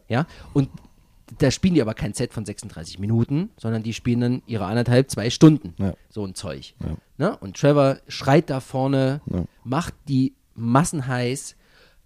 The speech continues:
Speaker 1: alle anderen da hinten, gut, der Schlagzeuger ist natürlich, ähm, dadurch, dass es viele Blastbeats sind, dieses ganz
Speaker 2: Mhm.
Speaker 1: schnelle,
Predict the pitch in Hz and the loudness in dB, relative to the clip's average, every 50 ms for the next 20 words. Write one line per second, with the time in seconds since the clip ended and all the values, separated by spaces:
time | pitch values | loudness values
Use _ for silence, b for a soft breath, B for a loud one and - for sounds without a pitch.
0 | b _ - 135 143 147 - - - 151 175 180 170 156 147 135 127 135 147 170 | b _ 0 2 4 4 4 2 2 2 2 2 2 2 2 2 2 2 2 2
1 | 180 - - 151 143 - 120 - 143 - - - 139 120 - 139 143 - - - | 0 -2 -6 -8 -8 -6 -6 -6 -6 -6 -6 -6 -4 0 2 2 0 0 0 -2
2 | 180 165 160 165 151 - 117 - 127 - - 151 135 139 139 - - - 113 117 | -2 -2 0 -2 -2 -4 -4 -6 -6 -4 -4 -2 -2 -2 -2 -4 -6 -6 -4 -4
3 | 117 113 - 117 123 131 123 - 123 110 - - - 127 117 - - 117 110 123 | -4 -2 -2 -2 -2 -2 -2 -4 -6 -8 -8 -8 -6 -6 -4 -2 0 0 0 2
4 | 156 156 - - 156 156 156 - - 156 156 139 123 117 120 - 113 98 95 92 | 0 0 0 0 0 0 0 0 -2 -2 -2 -4 -6 -8 -6 -2 0 0 2 0
5 | 95 127 123 139 165 180 190 | 0 0 0 0 0 -2 -4